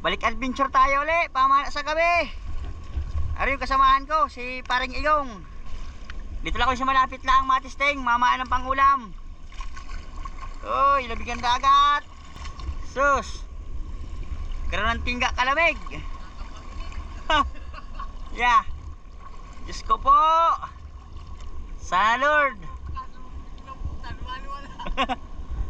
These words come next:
Sa Lord, pala rin kami ngayon. Kahit pang ulam, para bukas lang.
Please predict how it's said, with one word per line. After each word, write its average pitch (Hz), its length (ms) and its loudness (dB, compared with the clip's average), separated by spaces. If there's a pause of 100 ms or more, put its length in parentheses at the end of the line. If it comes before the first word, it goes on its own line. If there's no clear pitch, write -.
(480)
Sa 202 240 4
Lord, 285 320 2 (160)
pala 226 240 2
rin 233 80 -4
kami 254 240 -4
ngayon. 277 560 2 (1500)
Kahit 190 240 0
pang 220 160 2
ulam, 254 560 6 (240)
para 214 240 -4
bukas 240 400 -6
lang. 254 400 6